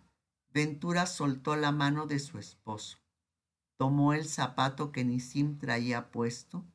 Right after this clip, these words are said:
y junto con el que permanecía en su ropero,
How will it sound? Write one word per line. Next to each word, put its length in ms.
y 120
junto 480
con 180
el 160
que 140
permanecía 800
en 100
su 180
ropero, 680